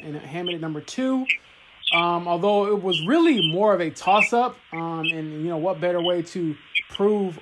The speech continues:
who is a better team than a head-to-head matchup?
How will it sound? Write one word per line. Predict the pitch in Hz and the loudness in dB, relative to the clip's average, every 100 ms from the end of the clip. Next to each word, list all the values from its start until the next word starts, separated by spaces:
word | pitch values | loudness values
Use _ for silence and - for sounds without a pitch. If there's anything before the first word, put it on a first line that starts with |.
| - | -6
who | 175 180 | -2 0
is | |
a | 160 | 0
better | 175 165 | -2 -2
team | - 277 254 175 | -4 -4 -2 -4
than | 170 | -4
a | |
head-to-head | 151 180 165 180 175 - 156 | -2 -4 -2 -4 -2 -2 -2
matchup? | 185 - 151 139 | -2 -4 -8 -10